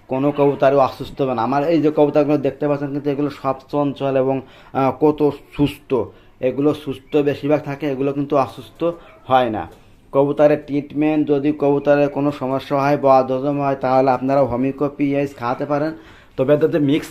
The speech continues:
যে খাবার, সেই মিক্স খাবারটা আমি খাওয়াচ্ছি না, মিক্স খাবারটা অবশ্যই ইনশাল্লাহ খাওয়াবো। এবং ভিউয়ার্স, এই যে ঘরের ভিতর দেখছেন, এই স্টাম্পগুলো এখানে সব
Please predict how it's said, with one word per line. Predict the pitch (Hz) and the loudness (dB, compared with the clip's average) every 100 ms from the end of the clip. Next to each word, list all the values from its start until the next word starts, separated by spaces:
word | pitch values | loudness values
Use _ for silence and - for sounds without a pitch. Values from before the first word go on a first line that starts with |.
| 156 | -4
যে | 170 | -2
খাবার, | 143 151 143 | 2 4 4
সেই | - 139 | 2 -2
মিক্স | 135 139 | -2 -4
খাবারটা | - 143 143 151 | -6 -4 -2 -4
আমি | 156 | -6
খাওয়াচ্ছি | 151 127 135 - | -4 -2 -2 -6
না, | 160 165 - - 113 | -8 -10 -14 -16 -8
মিক্স | 127 - - | -6 -8 -6
খাবারটা | 139 139 143 | -4 -2 -2
অবশ্যই | 127 131 147 | -2 -4 -6
ইনশাল্লাহ | 139 131 131 123 123 | -8 -6 -6 -6 -2
খাওয়াবো। | 127 107 90 - _ _ - - - _ | -2 -2 -6 -14 _ _ -20 -20 -20 _
এবং | 131 139 147 147 143 - - - - - 117 | -2 2 2 0 -2 -10 -20 -20 -20 -18 -8
ভিউয়ার্স, | 139 151 147 - | -2 0 -2 -6
এই | 156 151 | -6 -4
যে | 151 151 | -2 -2
ঘরের | 131 135 151 | -2 -4 -4
ভিতর | 147 | -6
দেখছেন, | 147 147 143 147 147 | -8 -8 -10 -10 -8
এই | 143 143 | -10 -12
স্টাম্পগুলো | - 135 139 147 147 | -14 -12 -10 -10 -10
এখানে | 143 139 151 151 | -10 -10 -8 -8
সব | 147 | -10